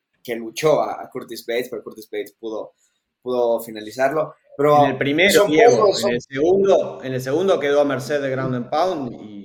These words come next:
Speaker 1: Exacto, exacto. Pero son, es una división en donde hay pocos, en donde hay, hay pocos grapplers, en donde, en donde de ser un, un, un noqueador te, te, te da mucho,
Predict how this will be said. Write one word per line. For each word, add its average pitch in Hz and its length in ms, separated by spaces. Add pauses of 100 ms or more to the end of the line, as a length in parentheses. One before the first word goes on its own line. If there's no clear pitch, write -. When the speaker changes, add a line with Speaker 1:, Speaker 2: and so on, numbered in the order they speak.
Speaker 1:
Exacto, 135 540
exacto. 143 500 (300)
Pero 165 200
son, 214 340
es 214 140
una 240 180
división 220 420
en 214 100
donde 202 200
hay 190 100
pocos, 208 500
en 160 80
donde 165 200
hay, 180 200
hay 165 140
pocos 147 260
grapplers, 196 540
en 131 100
donde, 123 580
en 127 120
donde 123 240
de 117 100
ser 139 220
un, 147 420
un, 139 380
un 143 140
noqueador 131 600 (1700)
te, 113 460
te, 113 380
te 135 100
da 147 160
mucho, 180 640